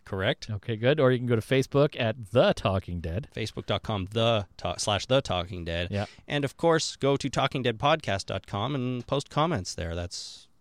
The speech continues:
Speaker 1: that's a cool thing to do.
Speaker 2: Absolutely.
Speaker 1: Um, and finally,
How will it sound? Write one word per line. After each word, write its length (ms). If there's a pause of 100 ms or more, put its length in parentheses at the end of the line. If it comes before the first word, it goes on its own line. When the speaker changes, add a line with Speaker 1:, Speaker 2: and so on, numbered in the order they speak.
(120)
Speaker 1:
that's 160
a 40
cool 200
thing 200
to 80
do. 220 (100)
Speaker 2:
Absolutely. 360 (1500)
Speaker 1:
Um, 360
and 100
finally, 520